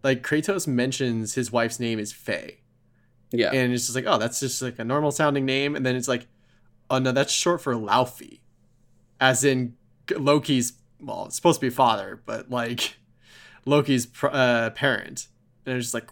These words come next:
Speaker 1: "What the fuck? Oh my God, they've been saying her name the whole time." <laughs>
Speaker 2: Yeah, it's, I, we'll see.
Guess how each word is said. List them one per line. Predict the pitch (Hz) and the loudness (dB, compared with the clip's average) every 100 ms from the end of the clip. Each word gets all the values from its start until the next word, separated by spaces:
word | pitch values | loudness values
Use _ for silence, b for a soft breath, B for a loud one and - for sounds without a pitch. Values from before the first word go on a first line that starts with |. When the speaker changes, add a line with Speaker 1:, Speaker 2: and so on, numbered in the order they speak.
| _ - | _ -12
Speaker 1:
"What | - - - | -4 -4 -4
the | - | -8
fuck? | - 147 143 - | -6 -4 -4 0
Oh | 160 160 | 6 8
my | 165 165 | 8 6
God, | 196 196 | 4 4
they've | 190 | 2
been | 190 | 2
saying | 202 185 | 2 2
her | 185 | 2
name | 196 214 | 4 4
the | 202 | 2
whole | 151 247 269 | -6 -6 -6
time." | - 247 262 339 196 120 | -2 0 0 2 0 -2
<laughs> | - - - - 131 - 208 - - | -10 -20 -20 -12 -2 4 4 2 2
Speaker 2:
Yeah, | 131 113 | 4 4
it's, | 104 139 - - - | 0 -4 -4 -10 2
I, | 120 127 123 - - | 6 8 6 2 -4
we'll | - 127 | -2 -2
see. | 123 117 | 0 -4